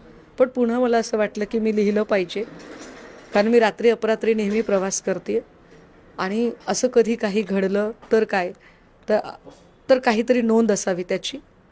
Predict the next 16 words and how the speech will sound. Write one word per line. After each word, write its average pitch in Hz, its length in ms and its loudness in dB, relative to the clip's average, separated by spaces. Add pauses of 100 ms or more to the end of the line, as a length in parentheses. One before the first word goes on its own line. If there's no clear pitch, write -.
(440)
म्हणून 208 420 0 (160)
मी 196 380 -2 (300)
सोशल 202 380 0
मीडियावर 190 520 0 (560)
अगदी 208 220 0
टेक 220 300 2
ऑफ 226 200 -2
व्हायच्या 208 280 -2
वेळेला 196 320 0
ती 208 160 -6
घाईघाईत 180 420 -2 (120)
पोस्ट 185 280 -2
लिहिली. 190 340 -4 (640)
मला 240 160 6
माहीत 233 340 2
नाही 208 260 0